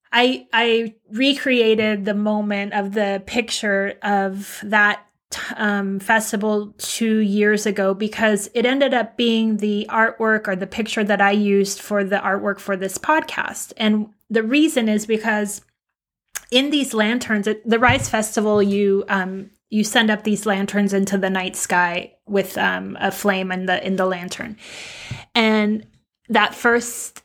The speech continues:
ceremony that I did back two years ago, I wrote down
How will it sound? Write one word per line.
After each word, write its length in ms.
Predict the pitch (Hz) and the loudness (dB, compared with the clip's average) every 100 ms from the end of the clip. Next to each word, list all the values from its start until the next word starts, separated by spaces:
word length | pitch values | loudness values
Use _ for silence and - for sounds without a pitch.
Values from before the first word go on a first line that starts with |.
| - | -12
ceremony 720 | - 226 226 226 214 214 208 | -2 2 2 2 2 2 2
that 160 | 202 196 | 2 2
I 140 | 196 | 2
did 320 | 196 208 208 - - | 2 0 0 -6 -14
back 500 | - 202 196 - - | -2 0 0 -4 -14
two 200 | - 214 | -4 0
years 320 | 214 277 302 | 2 0 0
ago, 320 | 233 214 202 - | 2 4 2 2
I 120 | 214 | 0
wrote 320 | 214 240 247 | 4 2 2
down 240 | 247 214 | 2 0